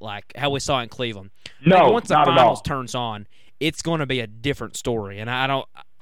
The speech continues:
Speaker 1: and I, the Lakers really haven't had much, like, competition other than that game ones. So LeBron's not really had to really turn it on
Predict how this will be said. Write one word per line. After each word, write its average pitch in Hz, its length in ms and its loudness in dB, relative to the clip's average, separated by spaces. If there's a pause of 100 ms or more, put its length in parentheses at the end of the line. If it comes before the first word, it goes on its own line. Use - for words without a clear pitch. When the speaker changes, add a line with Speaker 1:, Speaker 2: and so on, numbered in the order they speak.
(400)
Speaker 1:
and 147 120 2
I, 156 160 2
the 151 120 -2
Lakers 196 360 0
really 170 220 0
haven't 143 300 -2
had 131 400 -2
much, 113 280 -10
like, - 140 -10
competition 123 600 -6
other 139 180 0
than 131 100 -6
that 123 160 -6
game 123 240 -6
ones. 98 460 -10 (600)
So - 280 0
LeBron's 156 560 4
not 147 180 0
really 147 280 4
had 135 440 0
to 110 300 -8 (340)
really 131 280 0
turn 135 320 -4
it 117 80 -6
on 117 340 -6